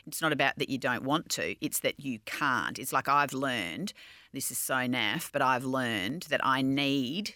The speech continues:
to be asleep by nine thirty. I don't want to be asleep by nine thirty. I would like to be up until eleven and have a life, but I need to be asleep by nine thirty.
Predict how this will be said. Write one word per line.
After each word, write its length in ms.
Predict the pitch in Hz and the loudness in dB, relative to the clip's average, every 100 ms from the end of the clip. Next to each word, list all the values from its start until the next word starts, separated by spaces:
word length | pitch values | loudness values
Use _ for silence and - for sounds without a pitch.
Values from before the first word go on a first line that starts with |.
| - | -10
to 100 | 147 | -6
be 160 | 135 | -4
asleep 600 | 120 - - 110 127 - - - _ | -2 -4 -2 -2 -2 -4 -12 -20 _
by 100 | 147 | 0
nine 260 | 127 117 120 | 2 2 0
thirty. 440 | 113 82 - - _ _ _ | -4 -6 -8 -10 _ _ _
I 60 | 165 | 2
don't 180 | 170 135 | 2 2
want 160 | 139 151 | 0 0
to 80 | |
be 120 | - 80 | -4 -6
asleep 280 | - - - | -6 -8 -10
by 60 | |
nine 160 | 90 90 | -14 -12
thirty. 220 | - 156 - | -8 -4 -2
I 80 | |
would 120 | 127 127 | -2 -4
like 420 | 104 104 165 - | -6 -4 -2 -4
to 100 | - | -6
be 100 | 107 | -8
up 160 | - | -8
until 260 | 104 113 117 | -10 -8 -4
eleven 420 | 107 156 78 71 - _ | 0 0 -2 -10 -20 _
and 120 | - 127 | -8 -4
have 100 | 120 | -2
a 40 | |
life, 460 | 127 - - - - - - | -2 -4 -6 -10 -14 -20 -16
but 80 | 131 | -4
I 160 | 131 127 | 0 2
need 560 | 127 135 143 95 95 | 2 2 0 -2 -6
to 180 | - - | -12 -10
be 120 | 123 117 | -6 -4
asleep 400 | - 107 76 - | -2 -4 -6 -6
by 80 | |
nine 200 | 117 104 | -6 -4
thirty. 360 | 110 107 - - | -6 -8 -10 -14